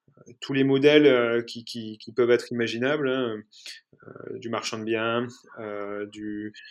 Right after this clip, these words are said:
du L M N P, de l'achat pour mettre sur Airbnb, de, un peu de promotion immobilière. Euh,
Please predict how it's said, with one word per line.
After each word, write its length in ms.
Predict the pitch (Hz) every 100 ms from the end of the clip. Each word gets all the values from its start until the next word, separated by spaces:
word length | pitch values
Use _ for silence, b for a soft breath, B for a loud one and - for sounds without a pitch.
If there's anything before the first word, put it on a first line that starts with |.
| B _
du 120 | 117
L 100 | 113
M 100 | 113
N 160 | 113
P, 420 | 117 117 117 120 117
de 80 |
l'achat 400 | 113 110 - 120
pour 180 | 117 113
mettre 140 | 110 -
sur 160 | 110
Airbnb, 460 | 107 107 107 107 104
de, 680 | 113 117 120 - 123 113 110
un 80 |
peu 120 | 107 120
de 40 |
promotion 380 | - 113 107 113
immobilière. 640 | 110 104 113 123 165 180 - B B B B B B _ -
Euh, 180 | 113